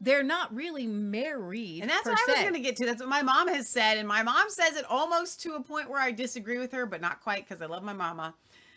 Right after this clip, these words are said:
Speaker 2: My mom's like, "There's a lot of people out there that's, that think that they're married, but they're not married because they
Speaker 1: Because
Speaker 2: are
Speaker 1: they
Speaker 2: not married before God."
Speaker 1: Because they haven't made a, a, a commitment before God.
Speaker 2: Right.
Speaker 1: Okay.
Speaker 2: Well, but even if you did,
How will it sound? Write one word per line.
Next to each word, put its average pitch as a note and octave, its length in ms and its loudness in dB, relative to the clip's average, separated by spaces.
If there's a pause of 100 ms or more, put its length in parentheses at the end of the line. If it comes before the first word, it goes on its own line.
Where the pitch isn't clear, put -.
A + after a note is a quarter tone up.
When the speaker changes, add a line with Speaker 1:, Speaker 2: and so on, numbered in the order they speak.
(200)
Speaker 2:
My A#3+ 160 0
mom's D4 300 2
like, C4+ 140 2
"There's D#4+ 200 -2
a C#4+ 40 -4
lot G#3 220 4
of A#3+ 80 -4
people G#3 220 -4
out G#3 180 2
there F#3+ 140 -2
that's, E3+ 320 -8
that F3+ 220 -6
think B3 180 -2
that F#3+ 100 -8
they're F3 140 -6
married, F3 320 -4
but D#3+ 100 -10
they're D#3+ 140 -4
not D#3 240 -4
married - 320 -14 (480)
because F#3+ 200 -6
they G3+ 140 0
Speaker 1:
Because E3+ 220 4
Speaker 2:
are F3 40 -6
Speaker 1:
they F3+ 60 4
Speaker 2:
not G#3 180 6
married G3 280 -2
before F3 280 -8
God." D#3 280 -4
Speaker 1:
Because D#4 260 -2
they D4 140 -2
haven't C#4+ 360 -2
made C#4 440 -4 (1080)
a, C4 60 0
a, A3 280 -2 (100)
a A#3+ 40 0
commitment B3+ 640 -4
before F#3 340 -6
God. D#3 320 -6 (320)
Speaker 2:
Right. D3+ 280 -18 (240)
Speaker 1:
Okay. A#3+ 80 -2
Speaker 2:
Well, A#3+ 100 0
but A3 160 2
even F#4+ 160 2
if F4 80 -2
you D#4+ 140 -2
did, A3 580 -2